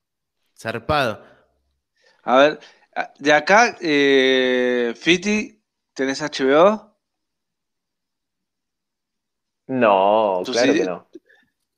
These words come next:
Speaker 2: E-, ese bache solo significa que estás muy dolido por no tenerlo.
Speaker 1: <laughs> Sí.
Speaker 3: Estoy
Speaker 2: Acá
Speaker 3: muy dolido por no tenerlo, es así. ¿No
Speaker 1: Respiró,
Speaker 2: el único que
Speaker 3: terminó de escucharlo?
Speaker 2: sí
Speaker 1: dijo.
Speaker 2: El único que sí lo tiene es, eh,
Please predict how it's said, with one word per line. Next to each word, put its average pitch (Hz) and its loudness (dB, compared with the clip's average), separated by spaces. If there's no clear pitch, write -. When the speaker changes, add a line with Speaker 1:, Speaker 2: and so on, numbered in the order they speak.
Speaker 2:
E-, 185 -4
ese 180 2
bache 190 4
solo 175 0
significa 151 -2
que 131 0
estás 143 -2
muy 151 -2
dolido 135 4
por 113 -6
no 113 -2
tenerlo. 107 -6
Speaker 1:
<laughs> 131 -18
Sí. 120 -16
Speaker 3:
Estoy 131 4
Speaker 2:
Acá 160 6
Speaker 3:
muy 160 8
dolido 143 4
por 127 -2
no 123 -6
tenerlo, 110 -2
es 104 -6
así. 101 -10
¿No - -8
Speaker 1:
Respiró, 147 4
Speaker 2:
el - 4
único - 4
que 151 -2
Speaker 3:
terminó - -
de - -
escucharlo? - 4
Speaker 2:
sí 147 0
Speaker 1:
dijo. 117 -10
Speaker 2:
El 135 -6
único 170 4
que 143 2
sí 170 -6
lo 165 0
tiene 156 -2
es, - -14
eh, 107 -10